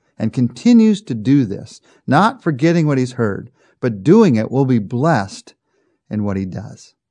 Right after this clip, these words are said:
These verses talk about the blessing of looking at God's word and letting it change our actions. And then we're blessed in what we do. Faith works to change my actions.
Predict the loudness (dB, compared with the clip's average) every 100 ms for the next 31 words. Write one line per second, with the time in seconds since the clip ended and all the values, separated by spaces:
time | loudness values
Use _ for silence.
0 | _ _ _ _ _ _ _ _ -6 -2
1 | -2 -4 -4 -4 -2 -2 -2 -4 -6 -2
2 | -2 -2 -4 -2 -4 -4 -4 -6 -4 -4
3 | -4 -2 0 0 -2 -2 -2 -4 -6 -8
4 | -4 -2 0 -2 -2 -2 -2 -4 -8 -16
5 | -20 -20 _ -4 0 2 0 2 0 0
6 | -4 -2 0 0 0 -2 -6 -10 _ _
7 | _ -2 0 -2 -2 0 0 -4 -10 -4
8 | -2 0 0 -2 -4 -6 -8 -12 -20 -20
9 | _